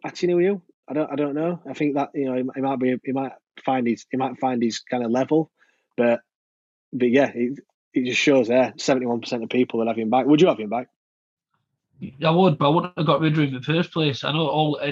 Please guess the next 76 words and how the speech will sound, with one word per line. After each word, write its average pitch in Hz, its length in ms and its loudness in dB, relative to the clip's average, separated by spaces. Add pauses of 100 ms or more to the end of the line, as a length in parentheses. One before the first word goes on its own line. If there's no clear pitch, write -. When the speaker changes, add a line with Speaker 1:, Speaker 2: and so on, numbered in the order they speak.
Speaker 2:
all 156 160 0
you 143 100 2
ever 139 140 0
hear 151 140 0
were, 127 160 -4 (260)
"We 135 80 -2
need 139 140 0
a 117 40 -4
change 135 320 0
out, 127 180 2
we 131 60 -6
need 127 120 0
a 120 40 -4
clearance." 131 480 -4
That's 127 200 -2
all, 127 320 -2
all 127 140 -4
you 117 120 -4
heard 135 180 -2
from 120 160 -8
last 120 180 -4
season. 131 440 0 (460)
And 127 300 -4 (260)
then 127 160 0
when 131 120 0
we 135 60 2
have 139 140 2
a 123 40 -2
clearance, 127 460 -4
we - 80 -2
get 123 120 0
Hutchinson 131 460 -2
back 123 280 -2
'cause 117 200 -6
we 123 80 -6
need 147 180 2
him, 117 360 -2
sort 123 260 -2
of - 80 -14
thing. 123 220 -6
And 120 140 -4 (420)
I 131 60 0
wouldn't 151 220 2
have 135 60 -2
got 139 140 2
rid 139 100 0
of 127 40 0
him 131 100 0
myself 131 460 -2
because, 123 320 -4
yeah, 135 280 2
I 120 100 -2
know 127 120 -2
he's 113 120 -2
had 113 100 0
his 110 100 -4
doubters 110 340 -2
or 117 40 -4
whatever, 110 240 -2
but 113 240 -6
he 135 100 0
was 120 220 -8 (160)
one 123 160 -4
of 117 60 -4
them, 131 140 -2
like, 113 180 -2
you 117 60 -2
just 127 220 -6
laugh 135 220 -2
at 101 160 -6
and 110 80 -18
stuff. 113 240 -8
But 120 80 -4
he 117 60 -2
scored 139 320 0
goals 123 380 -2